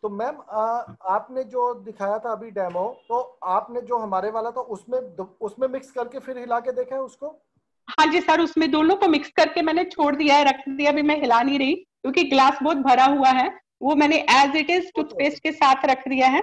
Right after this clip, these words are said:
Speaker 2: तो बाद में मैं दिखाऊंगी आपको, toothpaste भी दिखाऊंगी सर। toothpaste अगर आपको दिख रहा है सर,
Speaker 1: हाँ जी।
Speaker 2: तो ये वाला Colgate, Colgate और हमारा Oracare, Oracare, इसमें आप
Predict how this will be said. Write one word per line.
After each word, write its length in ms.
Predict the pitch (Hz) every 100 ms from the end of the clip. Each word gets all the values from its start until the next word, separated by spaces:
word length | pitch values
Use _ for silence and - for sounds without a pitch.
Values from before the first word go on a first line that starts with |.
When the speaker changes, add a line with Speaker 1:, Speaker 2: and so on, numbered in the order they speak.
| -
Speaker 2:
तो 340 | _ _ 294
बाद 260 | 262 262 262
में 140 | 294
मैं 140 | 285 254
दिखाऊंगी 480 | 254 247 233 240
आपको, 260 | 233 - -
toothpaste 640 | 294 294 - 311 294 -
भी 100 | 285
दिखाऊंगी 440 | 254 254 220 233 247
सर। 280 | 262 320 - _ _
toothpaste 440 | 370 370 392 403 381
अगर 160 | 359 339
आपको 280 | - -
दिख 280 | 302 294 285
रहा 120 | 339
है 100 | 339
सर, 220 | 320 294 349 - _ _ _ _ _
Speaker 1:
हाँ 140 | 180
जी। 180 | 156 135 127 - - - -
Speaker 2:
तो 360 | 311 285 466 -
ये 220 | 214 294
वाला 240 | 320 330 330 339 - _ _ 339
Colgate, 400 | 302 320 330 349 -
Colgate 340 | 247 226 208 - _ _ _ _ - 262
और 60 |
हमारा 320 | 269 269 285
Oracare, 580 | 302 247 269 311 330 339
Oracare, 500 | - 226 220 220 226 220 _ _ -
इसमें 300 | 302 - 349
आप 300 | 339 - -